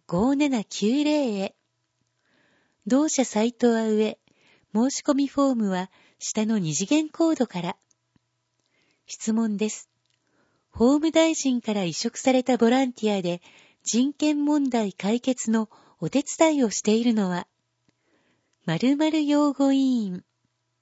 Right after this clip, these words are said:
申し込み。市ホームページの応募フォーム、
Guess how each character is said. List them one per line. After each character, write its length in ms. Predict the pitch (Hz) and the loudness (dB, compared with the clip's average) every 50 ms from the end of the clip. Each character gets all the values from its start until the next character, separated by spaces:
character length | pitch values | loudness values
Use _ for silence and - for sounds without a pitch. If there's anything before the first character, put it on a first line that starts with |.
| _ _ _ _ _ _ _ _ _ _ _ _ _ _ _ _ _ _ _ _ - | _ _ _ _ _ _ _ _ _ _ _ _ _ _ _ _ _ _ _ _ -2
申 180 | 202 226 247 | -2 0 0
し 140 | 254 - - | -2 -4 -6
込 180 | - - 233 220 | -4 -2 -2 -2
み。 200 | 220 214 - _ _ _ _ _ _ _ _ _ _ _ _ _ _ _ - | -2 -4 -6 _ _ _ _ _ _ _ _ _ _ _ _ _ _ _ -14
市 320 | - - 269 285 302 - _ | -8 -4 -2 -2 -4 -4 _
ホ 240 | _ - - 254 285 | _ -2 2 2 4
ー 40 | 302 | 4
ム 120 | 311 320 311 | 2 0 -2
ペ 220 | - - 320 320 | 0 -2 -2 -2
ー 40 | 311 | -2
ジ 140 | - - 220 | -2 -2 -2
の 220 | 185 170 180 196 226 | 0 0 2 2 2
応 80 | 247 | 2
募 140 | - 262 247 | 2 2 0
フ 240 | 233 - 247 240 233 | 0 0 0 0 0
ォ 40 | 220 | -2
ー 20 | |
ム、 240 | 190 190 185 180 | -2 -4 -6 -8